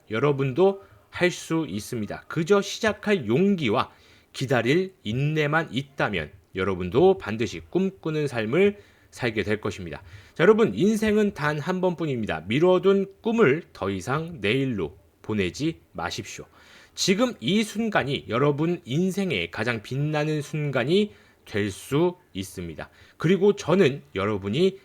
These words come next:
만들어갈 그 찬란한 미래를 응원하며 항상 곁에서 함께 걸어가겠습니다. 자, 기억하세요. 투자란 결국 내 삶에 대한 믿음이고 나 자신을 위한 약속입니다.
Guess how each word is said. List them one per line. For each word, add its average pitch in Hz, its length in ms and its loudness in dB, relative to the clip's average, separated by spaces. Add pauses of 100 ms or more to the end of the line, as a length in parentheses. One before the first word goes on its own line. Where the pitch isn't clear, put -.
(120)
만들어갈 147 760 0 (120)
그 104 240 -4
찬란한 147 640 -6
미래를 120 540 0 (140)
응원하며 113 580 -2 (340)
항상 123 460 -4
곁에서 120 400 -4
함께 165 480 -2
걸어가겠습니다. 95 720 -4 (320)
자, 110 120 -2
기억하세요. 180 800 4
투자란 196 500 0 (380)
결국 120 540 2
내 120 340 4
삶에 156 600 -2 (100)
대한 101 280 -6
믿음이고 147 680 0 (260)
나 90 180 -2
자신을 95 520 -6
위한 139 300 -2 (320)
약속입니다. 92 760 -6